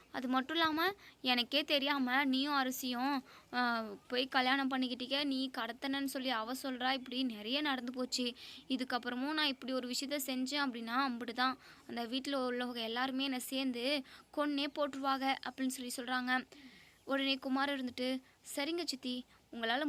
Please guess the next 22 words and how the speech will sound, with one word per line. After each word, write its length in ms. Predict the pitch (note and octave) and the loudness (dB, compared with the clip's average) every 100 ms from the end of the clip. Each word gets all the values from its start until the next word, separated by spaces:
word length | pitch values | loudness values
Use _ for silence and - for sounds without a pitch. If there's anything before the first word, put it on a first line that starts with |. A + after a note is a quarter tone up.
| C4+ | 2
முடிஞ்சா 380 | B3+ C4 C#4 | 2 0 2
செய்க, 680 | D#4+ - - D4 C#4+ C4+ C#4 - - - | 0 -2 -4 -4 0 0 -2 -6 -20 -6
இல்லைன்னா 540 | C4+ C4+ C4 C#4+ D4 C4 | 0 2 2 2 -2 -2
வேண்டாம் 440 | B3+ B3+ C4 C4+ | -2 0 0 0
விடுங்க 180 | C4 C4 | 0 0
சித்தி, 340 | C4 B3+ B3+ | -2 -4 -4
நானே 300 | A#3+ A3+ A#3 | -2 -6 -6
பார்த்துக்கிறேன்." 540 | B3+ B3 B3 A#3+ A#3+ B3 - - - | -4 -2 -4 -4 -4 -6 -10 -8 0
"ஆமா 200 | C4+ C#4+ | 2 2
குமார், 580 | C4 B3 A3+ A#3+ D4+ | 0 -2 0 0 0
திரும்பவும் 380 | - D#4+ G#4+ A#4+ | -2 -6 -4 2
அரசி 340 | F#4+ C#4+ D#4+ G4 | 2 2 0 -4
கூட 180 | G4 | -2
நீ 180 | E4+ C#4+ | -2 0
என்னத்துக்கு 380 | B3+ C#4 E4 D4 C4+ | 0 -2 -4 -4 0
பேசலாம்னு 320 | C4 C4 B3+ | 0 0 -2
நினைக்கிற?" 460 | C4 B3 A#3+ A#3+ B3 | 0 -2 -2 -2 -2
அப்படின்னு 120 | A#3 | -4
சொல்லி 240 | A#3 A3+ | -10 -10
சொல்லவும், 420 | A#3 A3+ A3 C#4 F#4 - - - - - - - | -8 -8 -4 -4 -6 -12 -20 -20 -20 -20 -20 -16
"அது 380 | - - B3 B3 | -6 -4 -2 -4
வந்து 640 | A#3+ A#3+ D4 D4+ C#4 C4 | -4 -2 -2 0 -2 -4